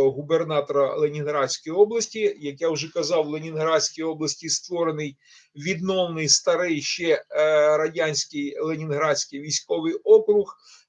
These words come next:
Там сімнадцять нових об'єктів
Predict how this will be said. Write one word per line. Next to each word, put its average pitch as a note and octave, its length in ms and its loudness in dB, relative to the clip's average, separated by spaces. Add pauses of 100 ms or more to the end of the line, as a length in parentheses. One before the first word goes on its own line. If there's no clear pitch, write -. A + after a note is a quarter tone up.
(120)
Там F#3 220 6
сімнадцять E3+ 720 -2
нових E3 420 -2
об'єктів D3+ 640 -6